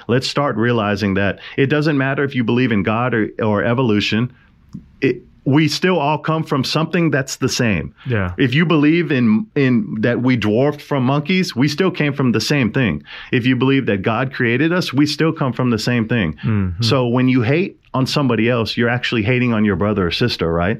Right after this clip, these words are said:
Speaker 2: Right.
Speaker 1: So when we start there, and then we start with going, "Here's our education system." How does everybody get rewarded in our education system in saying, "How do just this group of students get rewarded,"
Speaker 2: Mm-hmm.
Speaker 1: right?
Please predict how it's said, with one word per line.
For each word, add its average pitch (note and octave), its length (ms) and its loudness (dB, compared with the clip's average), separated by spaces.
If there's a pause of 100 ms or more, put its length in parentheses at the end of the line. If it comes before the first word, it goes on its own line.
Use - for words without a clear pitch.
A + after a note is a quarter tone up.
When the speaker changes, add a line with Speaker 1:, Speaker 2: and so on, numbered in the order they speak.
(160)
Speaker 2:
Right. F#2 280 -6
Speaker 1:
So A#2+ 180 0
when B2 240 2
we B2+ 100 2
start D#3+ 420 -2
there, G2+ 440 -2 (480)
and C3+ 160 2
then C3+ 160 2
we B2 80 2
start D3 340 -2
with B2+ 220 -2
going, A#2 340 0 (200)
"Here's D3+ 220 2
our A#2+ 160 0
education A#2+ 600 -2
system." - 480 -4 (1200)
How F#3 160 2
does A3+ 240 0 (100)
everybody C#3 580 0
get A#2 200 0
rewarded A2 760 0 (140)
in B2 160 2
our A2 180 2
education G#2 540 0
system F2+ 460 -2
in G2 80 2
saying, G2+ 440 -2 (880)
"How C#3 160 2
do D3+ 140 2
just A#2+ 380 -2
this B2 160 0
group A2+ 240 -2
of G2+ 80 -2
students F#2+ 360 -2
get F2+ 140 0
rewarded," E2+ 440 0
Speaker 2:
Mm-hmm. D2+ 100 0
Speaker 1:
right? F#2+ 180 0